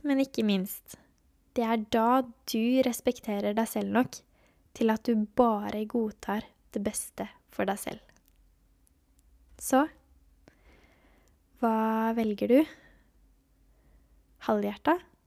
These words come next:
eller helhjerta? Tusen takk for at du lyttet til denne bonusepisoden av Hjerteknusser. Jeg setter stor pris på hver eneste en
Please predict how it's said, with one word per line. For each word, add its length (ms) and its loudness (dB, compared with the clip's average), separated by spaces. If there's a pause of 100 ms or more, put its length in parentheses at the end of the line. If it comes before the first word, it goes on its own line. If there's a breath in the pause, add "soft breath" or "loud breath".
(1200)
eller 240 2
helhjerta? 480 -4 (2000 soft breath)
Tusen 400 2
takk 400 6
for 240 2
at 200 4 (200)
du 80 4 (220)
lyttet 680 0
til 400 4
denne 320 4
bonusepisoden 1400 0
av 320 2
Hjerteknusser. 800 2 (1400 loud breath)
Jeg 300 8
setter 540 10
stor 440 6
pris 380 4
på 180 6
hver 240 4
eneste 480 2
en 240 0